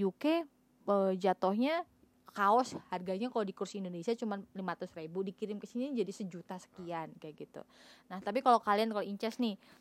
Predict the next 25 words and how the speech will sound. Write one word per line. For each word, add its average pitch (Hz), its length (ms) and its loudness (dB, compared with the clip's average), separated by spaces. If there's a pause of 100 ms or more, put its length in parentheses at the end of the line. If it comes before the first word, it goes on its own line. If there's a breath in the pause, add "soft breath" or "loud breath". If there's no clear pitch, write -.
(240)
eh, 190 640 0
ada 196 320 0
nggak 220 160 -2
kayak 185 240 2
dari 180 320 -2
ini 202 160 -2
karena 208 240 2
saking 202 240 -10
sukanya, 220 320 -4
"Yaudah 240 240 2
gue 226 160 2
nggak 214 240 0
apa-apa 175 160 -2
nggak 208 240 -4
nonton 180 80 -12
konsernya, 185 480 -4
tapi 202 240 -6
gue 214 80 -2
nonton 180 400 -6
me-, - 80 -12
beli 180 240 -4
merch-nya," 196 640 -4
atau - 160 -4
apa 190 480 0
gitu-gitu? 185 480 -4